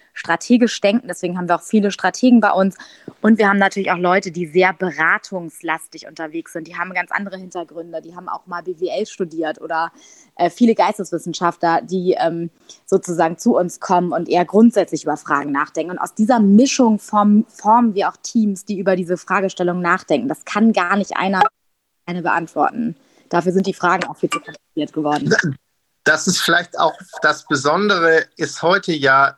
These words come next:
Speaker 2: dass eigentlich, <laughs> als ich angefangen habe, da war man so als General-,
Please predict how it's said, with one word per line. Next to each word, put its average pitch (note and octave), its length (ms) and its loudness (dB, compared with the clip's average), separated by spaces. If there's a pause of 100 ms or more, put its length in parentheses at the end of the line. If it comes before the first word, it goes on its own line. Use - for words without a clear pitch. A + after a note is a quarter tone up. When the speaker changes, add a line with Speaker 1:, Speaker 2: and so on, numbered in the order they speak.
Speaker 2:
dass D3+ 380 -2 (420)
eigentlich, D#3 380 -6 (640)
<laughs> - 600 -16
als D3 200 0
ich D#3+ 120 -2
angefangen E3 560 2
habe, D3+ 220 2
da D#3 180 2
war E3 140 2
man E3+ 200 -4
so E3 120 -4
als E3 180 -2
General-, E3+ 460 -2